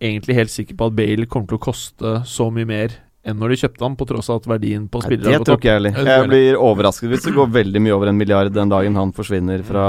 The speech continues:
Speaker 2: Madrid.
Speaker 3: Tipper han går for omtrent samme, ja, rundt hundre
Speaker 1: Ja.
Speaker 3: euro.
Speaker 2: Kan være,
Speaker 1: Mm.
Speaker 2: altså.
Speaker 1: Ja.
Speaker 2: Men de har jo, vi har snakket om, eh, de har veldig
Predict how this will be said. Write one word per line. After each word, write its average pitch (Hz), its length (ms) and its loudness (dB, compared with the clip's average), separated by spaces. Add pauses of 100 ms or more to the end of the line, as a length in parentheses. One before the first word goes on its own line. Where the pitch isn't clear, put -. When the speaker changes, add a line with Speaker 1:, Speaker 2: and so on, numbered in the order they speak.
(100)
Speaker 2:
Madrid. 104 340 -2 (160)
Speaker 3:
Tipper 180 240 2
han - 80 0
går 131 120 4
for 160 120 -2
omtrent 139 260 -4
samme, 151 240 -4
ja, 170 160 0
rundt 135 300 -2
hundre 110 240 -2
Speaker 1:
Ja. 113 560 0
Speaker 3:
euro. 123 140 0
Speaker 2:
Kan 135 180 -2
være, 113 160 4
Speaker 1:
Mm. 110 80 2
Speaker 2:
altså. 120 160 -2
Speaker 1:
Ja. 117 120 0
Speaker 2:
Men 139 140 0
de 175 60 8
har 156 160 6
jo, 156 80 4
vi 147 80 4
har 147 80 4
snakket 135 320 0
om, 117 240 0
eh, 113 420 2
de 104 160 -4
har 101 140 4
veldig 98 240 0